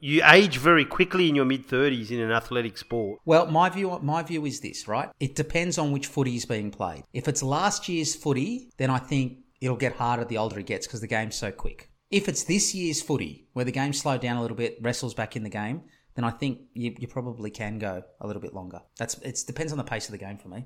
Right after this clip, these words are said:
Speaker 1: Yeah, I think that's a good point, because if you go back historically, and I know players are different, but it was very much a young man's sport, where the, if, when it quickened up, you, you found a lot of the older players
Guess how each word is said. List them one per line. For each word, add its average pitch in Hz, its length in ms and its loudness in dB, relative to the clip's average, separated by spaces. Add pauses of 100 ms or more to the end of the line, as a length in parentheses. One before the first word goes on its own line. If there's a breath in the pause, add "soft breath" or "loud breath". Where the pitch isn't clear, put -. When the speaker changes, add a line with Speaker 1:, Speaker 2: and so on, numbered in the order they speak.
Speaker 1:
Yeah, 196 260 6
I 214 80 8
think 226 200 -4
that's 190 180 2
a 143 40 -8
good 147 200 -2
point, 139 300 6
because 139 220 -4
if 147 160 -8
you 170 60 -4
go 190 180 4
back 139 320 2
historically, 127 580 -2
and 113 80 -2
I 117 60 -2
know 139 140 -2
players 131 300 -4
are 107 60 -8
different, 123 360 -8
but 120 180 -6 (300 soft breath)
it 135 40 -6
was 123 120 -4
very 156 220 4
much 143 240 0
a 131 60 -2
young 123 260 0
man's 113 300 -4
sport, 131 460 -4
where 117 160 0
the, 135 140 -4
if, - 140 -12
when 139 220 -2
it 131 80 -10
quickened 120 380 2
up, 123 300 4
you, 120 100 -6
you 135 220 -10
found 131 300 -2
a 120 60 0
lot 117 180 2
of 117 80 -2
the 110 100 -2
older 110 220 0
players 107 420 -4